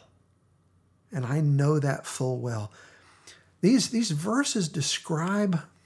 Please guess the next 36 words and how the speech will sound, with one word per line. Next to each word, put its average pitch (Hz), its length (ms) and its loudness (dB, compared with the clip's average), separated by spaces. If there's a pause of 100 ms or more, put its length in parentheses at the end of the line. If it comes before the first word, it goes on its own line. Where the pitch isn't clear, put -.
(1160)
a 135 80 0
state 180 400 4
of 139 200 2
being 147 540 4 (300)
that 131 100 0
I 127 80 2
think 185 400 -2
God 147 460 0
wants 147 240 0
us 139 160 -4
all 143 440 2
to 131 240 -8
live 123 280 -2
in. 123 300 -8 (1700)
He 151 100 0
wants 180 280 4
us 147 120 0
all 190 300 4
to 175 80 2
be 160 140 2
able 165 180 2
to, 139 140 2
to, - 200 -6
to, - 220 -4
to - 240 -4
live 156 580 4
day 180 260 2
in 208 120 0
and 175 120 2
day 151 220 0
out 143 300 2
with 143 180 0
a, 139 60 -4
with 147 260 -6
a 131 60 -8
settled 190 800 -2